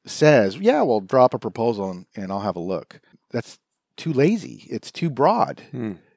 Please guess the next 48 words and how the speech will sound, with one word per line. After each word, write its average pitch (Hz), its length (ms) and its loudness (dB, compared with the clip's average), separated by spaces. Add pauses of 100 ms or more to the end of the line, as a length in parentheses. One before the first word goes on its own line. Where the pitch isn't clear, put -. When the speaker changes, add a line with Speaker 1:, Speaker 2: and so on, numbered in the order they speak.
Speaker 1:
You 104 180 -6
really 156 260 2
wanna 165 240 0
narrow 156 360 -2
it 82 80 -8
down 135 400 -2
because 110 680 0 (760)
that's 123 280 2
the 135 160 -2
definition 110 520 -2
of 101 120 -6
a - 20 -8
scope, - 560 -6
right? 101 320 2
And 110 180 -8
if 107 140 -8
you 131 80 -6
don't 170 160 -2
have 156 220 -4
a 113 80 -4
scope - 640 -4 (160)
as 113 160 -2
to 113 160 -8
what 120 200 -4
you're 127 140 -4
going 120 340 -6
to - 100 -20
be 98 120 -12 (140)
doing, 113 600 -6 (380)
you 160 200 -4
don't 160 280 -4 (140)
know 113 580 -4
if 107 160 -8
you 113 60 -6
did 120 120 -2
a 123 60 -2
good 139 180 -8
job 208 300 -2
or 120 60 -6
not 80 200 -6
because 98 240 -6
there 110 100 -2
was 107 100 -4
nothing 101 260 -6
to 131 60 -8
measure 160 300 -6
it 95 60 -6
against. - 520 -16